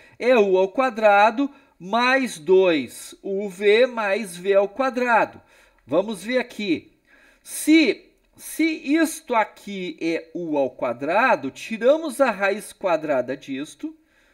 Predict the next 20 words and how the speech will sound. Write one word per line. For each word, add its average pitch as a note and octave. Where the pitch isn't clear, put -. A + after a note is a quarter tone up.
pra G3+
obter A#3+
o C#4
a, G3
ou, D#3+
desculpe, E3
o A#3+
u, E3
né? D#3
Raiz A#3+
quadrada A3+
de E3+
nove D3+
x C#3
ao F3
quadrado G#3
é -
três A3+
x. -
Então, F#3